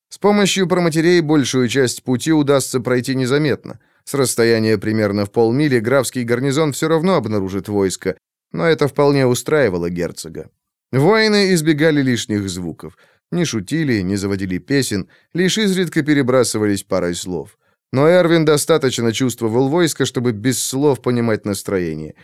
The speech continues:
Кайры полны сил, отлично выспались в поезде, освежились речной прохладой и не чувствуют даже тени усталости. Столь же высок и морален дух. Северяне обожали Иону и готовы мстить за нее даже темному Идо,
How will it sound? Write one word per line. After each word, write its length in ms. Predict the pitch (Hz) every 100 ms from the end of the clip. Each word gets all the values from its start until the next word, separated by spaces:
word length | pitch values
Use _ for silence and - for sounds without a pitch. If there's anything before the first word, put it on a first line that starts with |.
| _ _ -
Кайры 360 | 175 208 196
полны 380 | 196 196 196 196
сил, 460 | - 196 160 95 90
отлично 560 | 127 131 180 160 156 156
выспались 520 | 170 - 143 127 -
в 80 | -
поезде, 580 | 151 156 123 95 98 - _ -
освежились 560 | 131 156 175 180 143
речной 400 | 123 110 - 107
прохладой 640 | 101 107 - 143 143 120 104
и 40 |
не 120 | 101
чувствуют 540 | 113 123 - 107 101 95
даже 280 | 107 98
тени 520 | 90 - 120 120 98 87
усталости. 760 | 82 - 85 71 - - - _ _ _ -
Столь 300 | - 208 185
же 120 | 196
высок 340 | 185 208 190
и 40 | 180
морален 480 | 160 160 156 147
дух. 420 | 123 87 - - _
Северяне 640 | - 135 131 127 127 117
обожали 580 | 110 113 107 131 120 113
Иону 380 | 120 147 139 117
и 60 |
готовы 380 | 110 113 131 117
мстить 400 | 107 - 143 143
за 120 | 117
нее 220 | 117 117 110
даже 260 | 120 110
темному 460 | 107 131 123 120 123
Идо, 400 | 139 147 107 87